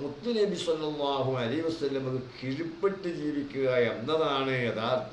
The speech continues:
ഒരു ഈമാനിൻ്റെ അടയാളം. നബിയെ അവർ മൂമിനാവുകയില്ല, ഖുർആനിൽ കാണാലോ, നബിയെ അവർ മൂമിനാവുകയില്ല, അവരെ വിഷയങ്ങളിൽ നിങ്ങളെ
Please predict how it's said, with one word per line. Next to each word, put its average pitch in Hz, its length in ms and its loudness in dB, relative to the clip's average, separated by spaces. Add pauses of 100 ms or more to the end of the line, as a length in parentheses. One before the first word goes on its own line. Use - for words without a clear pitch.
(140)
ഒരു 120 160 -2 (200)
ഈമാനിൻ്റെ 127 640 0
അടയാളം. 135 460 2 (1000)
നബിയെ 165 260 4 (140)
അവർ 180 140 4 (120)
മൂമിനാവുകയില്ല, 170 880 4 (160)
ഖുർആനിൽ 160 480 0
കാണാലോ, 156 420 2 (320)
നബിയെ 170 320 0 (120)
അവർ 180 120 2 (140)
മൂമിനാവുകയില്ല, 151 920 2 (300)
അവരെ 139 260 0 (160)
വിഷയങ്ങളിൽ 156 800 0
നിങ്ങളെ 139 280 -2